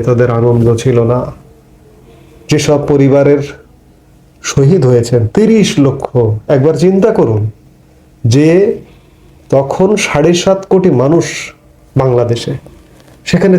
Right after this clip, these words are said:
তিরিশ লক্ষ শহীদ, বহু পরিবার, ধরে নিন যে তিরিশ লক্ষ পরিবার কিংবা এক পরিবার থেকে দুই তিনজন শহীদ হয়েছেন, দুই লক্ষ মা বোনের ইজ্জত গেছে।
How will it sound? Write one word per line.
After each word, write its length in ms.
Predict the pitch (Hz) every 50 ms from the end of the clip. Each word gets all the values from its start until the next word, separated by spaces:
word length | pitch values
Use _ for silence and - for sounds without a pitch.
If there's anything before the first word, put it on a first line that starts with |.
| 175 -
তিরিশ 300 | 165 170 190 196 185 185 - - 160
লক্ষ 180 | 160 160 - - 143 131 -
শহীদ, 300 | - 127 120 120 120 117 117 - - - - - _ _ _ _ _ _ _ _ _ - - 123 143
বহু 180 | 165 175 180 233 - - 147
পরিবার, 400 | 135 120 117 - 139 - - - - - - - - _ _ _ - - - - _ -
ধরে 200 | - 123 131 156 165 180
নিন 180 | 190 208 214 214 190
যে 60 | 214 196 - -
তিরিশ 340 | 185 185 180 196 196 185 - - - 151 170
লক্ষ 240 | 190 190 190 - - 240 233 233 208
পরিবার 440 | 175 143 127 113 123 120 120 107 - - - - _ - - _ _ _ _ _ -
কিংবা 220 | 180 190 190 185 175 175
এক 80 | 170 170 - -
পরিবার 280 | 165 156 160 156 160 151 156 -
থেকে 140 | 139 156 147
দুই 180 | 135 139 139 135 139
তিনজন 280 | 135 131 127 131 127 123 - -
শহীদ 260 | 131 117 113 113 110 110
হয়েছেন, 340 | 113 117 113 - - - - 120 - - - - _ _ _ _ _ - - - _ _ _ _ _ _ _ _ _ - _ _ - - _ _ _ _ _ 139
দুই 100 | 160 185 190 190
লক্ষ 140 | 185 190 - 196 156 131
মা 120 | 131 143 160 180 175
বোনের 280 | 185 196 202 196 185 180 147
ইজ্জত 320 | 120 - - 147 139 135 - -
গেছে। 300 | 127 113 - - -